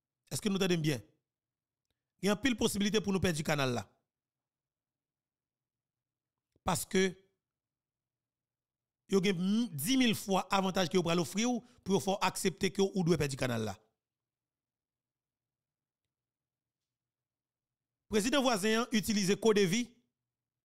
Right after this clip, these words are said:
pour Codevi offrir Haïtien dans, dans nord-est, yon l'hôpital, mais qui côté, c'est yo qui choisit qui, qui, qui, qui, qui, qui, qui côté pour faire l'hôpital là, sur territoire haïtien.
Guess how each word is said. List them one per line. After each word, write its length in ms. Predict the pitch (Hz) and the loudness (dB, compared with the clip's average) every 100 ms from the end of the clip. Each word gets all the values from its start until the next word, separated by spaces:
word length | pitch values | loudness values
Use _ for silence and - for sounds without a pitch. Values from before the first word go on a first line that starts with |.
| _ _ | _ _
pour 100 | 196 | -2
Codevi 420 | 233 214 196 202 - | 2 4 2 -2 0
offrir 540 | 226 - - 233 285 - _ _ _ _ _ _ | 0 0 -2 0 0 -4 _ _ _ _ _ _
Haïtien 520 | 208 220 180 - 226 | 0 0 0 0 0
dans, 140 | 214 214 | 2 2
dans 160 | 202 | 2
nord-est, 340 | 202 190 180 - | 2 2 0 0
yon 120 | 202 | 2
l'hôpital, 520 | 220 226 220 269 294 - - - | 2 2 2 2 0 -6 -16 -2
mais 120 | 240 | 0
qui 140 | 247 | 0
côté, 300 | 233 226 196 | 2 2 2
c'est 160 | - 208 | 0 2
yo 160 | 202 240 | 2 0
qui 100 | - | 0
choisit 280 | 220 196 | 0 0
qui, 100 | 180 190 180 | -4 -8 -6
qui, 160 | - 208 - - | -2 -2 -4 -8
qui, 160 | - 247 | -4 -4
qui, 160 | 262 | -6
qui, 240 | - 240 - | -4 -4 -2
qui, 260 | 233 233 | -6 -6
qui 140 | - 226 | -6 0
côté 260 | 233 240 | 0 0
pour 160 | 226 202 | 0 0
faire 80 | 190 | 2
l'hôpital 300 | 185 180 190 | 0 0 0
là, 180 | 214 226 - | 0 -4 -8
sur 120 | 202 | -2
territoire 340 | 180 196 180 | 0 2 2
haïtien. 340 | 165 151 156 | 0 -2 -4